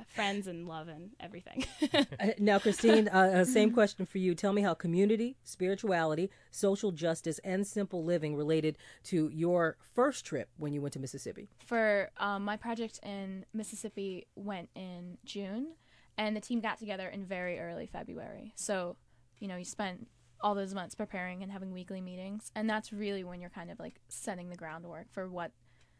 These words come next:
Speaker 3: will be, like, a very strong, hopefully a very strong community when you actually go on the project.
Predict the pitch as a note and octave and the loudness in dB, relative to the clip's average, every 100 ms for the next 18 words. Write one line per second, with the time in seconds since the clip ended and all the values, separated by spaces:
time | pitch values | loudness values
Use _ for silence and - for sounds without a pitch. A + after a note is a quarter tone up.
0 | _ - A3+ G3+ A#3 A3+ G3+ F#3+ F#3 G#3+ | _ -4 0 2 2 2 0 -2 -4 -6
1 | G3+ G3 F#3+ - F#3 F3+ G3+ - B3 - | -2 -4 -4 -8 -10 -10 -14 -8 -6 -6
2 | G#3+ F#3 F#3 G3+ G3 G3 F#3 F#3 A#3 A#3 | -6 -6 -6 -6 -8 -8 -14 -4 -2 -2
3 | G3+ F#3 F#3+ F3+ F#3 - F#3 F3 F#3 A3 | -4 -8 -10 -10 -10 -12 -10 -10 -8 -6
4 | A3 B3 B3+ | -6 -6 -8